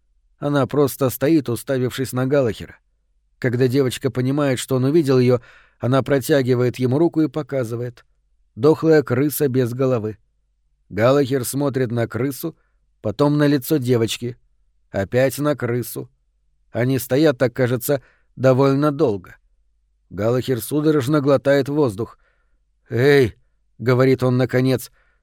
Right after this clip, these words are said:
«как дела?» Самый дурацкий вопрос, который можно было придумать, но поверить в реальность происходящего очень трудно. Очевидно, что эта маленькая девочка голодная, но она из рода Мелани, представители которого могут думать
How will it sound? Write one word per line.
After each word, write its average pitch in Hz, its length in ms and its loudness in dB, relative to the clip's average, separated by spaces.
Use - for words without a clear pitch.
«как 131 340 4
дела?» 139 560 6
Самый 143 320 0
дурацкий 135 480 0
вопрос, 127 400 0
который 131 300 0
можно 131 280 0
было 127 200 2
придумать, 143 500 0
но 135 180 0
поверить 135 460 0
в 123 40 0
реальность 139 440 2
происходящего 139 840 -2
очень 151 380 -2
трудно. 113 440 -4
Очевидно, 131 480 -2
что - 160 -2
эта 135 160 0
маленькая 131 480 0
девочка 143 420 0
голодная, 131 580 2
но 113 180 -2
она 123 260 2
из 117 140 0
рода 135 260 0
Мелани, 135 500 -2
представители 123 680 0
которого 147 480 2
могут 123 420 -2
думать 151 360 0